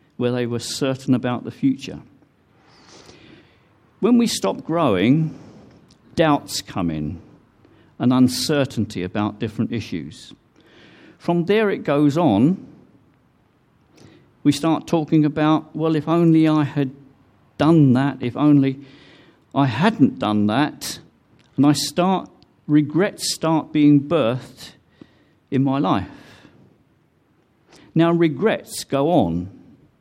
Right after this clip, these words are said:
They take on a power in our life that takes over. "If only I hadn't gone through that experience.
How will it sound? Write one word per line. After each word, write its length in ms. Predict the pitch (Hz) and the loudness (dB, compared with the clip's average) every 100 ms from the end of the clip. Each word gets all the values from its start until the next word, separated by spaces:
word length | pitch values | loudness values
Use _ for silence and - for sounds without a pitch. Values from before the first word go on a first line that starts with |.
| _ _ _ _ _ _ - | _ _ _ _ _ _ -4
They 140 | 170 | -4
take 300 | - 175 156 | -2 -4 2
on 120 | 151 | 4
a 80 | 151 | 4
power 420 | - - 208 233 | 0 -4 2 2
in 100 | 131 | 2
our 140 | 110 104 | 0 0
life 480 | 107 113 147 147 - | -2 0 -2 -4 -6
that 180 | - | -6
takes 380 | - 160 160 - | -6 -4 -4 -4
over. 460 | - 190 139 92 73 _ _ _ | -2 0 0 -4 -10 _ _ _
"If 140 | 165 196 | -2 4
only 240 | 196 208 | 4 4
I 60 | 185 | 4
hadn't 340 | 196 180 139 | 0 -2 2
gone 220 | 196 185 | 4 4
through 160 | 185 185 | 2 0
that 160 | 185 | 0
experience. 1080 | 190 - - 196 226 156 95 92 - - | -2 -6 -6 0 2 4 2 -2 -6 -14